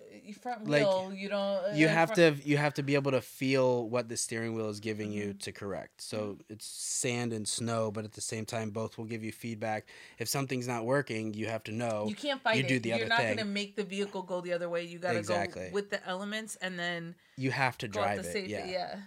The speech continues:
Speaker 1: the safest
Speaker 2: Yeah.
Speaker 1: way.
Speaker 2: So I think you made me very nervous, but you did good, and I'm very proud of you.
Speaker 1: That was the only time I made you ner-, right? Driving?
Speaker 2: Yeah. Well, that's the only time you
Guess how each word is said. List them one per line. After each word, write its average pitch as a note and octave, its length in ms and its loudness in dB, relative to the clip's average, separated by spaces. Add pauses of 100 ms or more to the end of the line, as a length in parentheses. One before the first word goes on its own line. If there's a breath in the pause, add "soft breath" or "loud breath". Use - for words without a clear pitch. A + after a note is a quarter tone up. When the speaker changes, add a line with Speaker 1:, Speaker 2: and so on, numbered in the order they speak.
(140)
Speaker 1:
the G3 60 -12
safest F#3+ 380 -10
Speaker 2:
Yeah. G2 200 -4
Speaker 1:
way. - 40 -12 (260 loud breath)
Speaker 2:
So C3+ 240 2
I D3 140 6
think D3+ 220 6
you B2+ 340 0
made C3+ 320 6
me A#2+ 100 6
very A2+ 280 4
nervous, G2 440 -2
but G2+ 360 -2 (340)
you A#2+ 140 -4
did A2 200 -4
good, G#2 240 -2
and G2+ 140 -8
I'm G#2+ 100 -4
very G#2+ 200 0
proud G#2 240 -2
of G2 80 -4
you. F#2 80 -4
Speaker 1:
That - 80 0
was G4+ 280 4
the D#4 60 4
only C#4+ 220 2
time A#3 260 0
I A3+ 60 0
made A3 240 -2
you A3+ 100 -6
ner-, G#3+ 220 -2
right? A3+ 420 2
Driving? A3+ 400 -6
Speaker 2:
Yeah. E3+ 400 6
Well, C3+ 160 0
that's D3+ 160 0
the D#3 60 4
only C#3 160 4
time A#2 240 -2
you G#2+ 60 -2